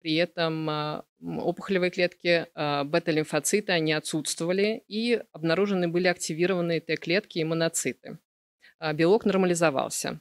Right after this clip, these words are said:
Также анализы на П Ц Р, на герпесе, бактериологический посев, всё было отрицательно.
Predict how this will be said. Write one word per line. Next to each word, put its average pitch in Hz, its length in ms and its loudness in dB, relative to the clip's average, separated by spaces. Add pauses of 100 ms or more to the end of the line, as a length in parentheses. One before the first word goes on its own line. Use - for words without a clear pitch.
Также 170 260 0
анализы 156 680 0
на 143 320 -2
П 156 140 -10
Ц - 240 -2
Р, 196 160 2
на 175 160 2
герпесе, 175 680 -2
бактериологический 165 840 -4
посев, 180 680 -2
всё 190 220 2
было 165 280 4
отрицательно. 139 840 -2